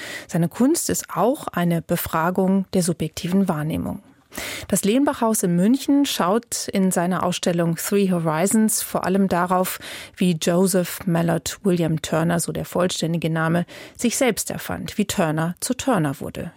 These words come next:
Julian Ignatowitsch hat sich das angeschaut.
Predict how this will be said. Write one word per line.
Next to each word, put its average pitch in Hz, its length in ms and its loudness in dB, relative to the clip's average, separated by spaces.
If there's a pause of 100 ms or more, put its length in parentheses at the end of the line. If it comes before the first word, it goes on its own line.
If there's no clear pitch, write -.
Julian 233 280 2
Ignatowitsch 196 720 0
hat - 140 -6
sich 160 120 -4
das 220 200 0
angeschaut. 175 640 -4